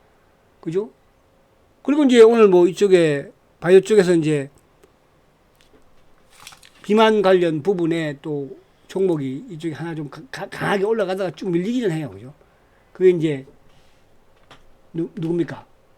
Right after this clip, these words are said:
인벤티지랩. 음, 인벤-, 인벤티지랩. 그죠? 이런 쪽도 가다가 좀 밀리고.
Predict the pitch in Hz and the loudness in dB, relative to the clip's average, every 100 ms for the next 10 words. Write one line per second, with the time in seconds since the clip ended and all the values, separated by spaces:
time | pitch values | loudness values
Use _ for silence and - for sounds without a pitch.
0 | _ - 180 196 202 - 156 131 113 190 | _ -8 4 6 6 2 -10 -10 -12 -18
1 | _ - - 139 131 120 - 156 156 180 | _ -20 -16 -10 -10 -10 -10 -4 0 0
2 | 175 175 _ _ _ _ _ _ _ _ | 0 -6 _ _ _ _ _ _ _ _
3 | _ _ _ _ _ _ _ _ _ _ | _ _ _ _ _ _ _ _ _ _
4 | _ _ _ _ _ - - 151 165 147 | _ _ _ _ _ -12 -8 -4 -4 -4
5 | 131 117 110 - 123 147 151 180 185 160 | -14 -16 -18 -20 -18 -18 -10 -6 -4 -6
6 | 131 120 127 _ _ _ _ _ _ - | -14 -18 -20 _ _ _ _ _ _ -6
7 | 175 190 147 131 127 135 139 117 | 0 0 0 -6 -6 -6 -8 -12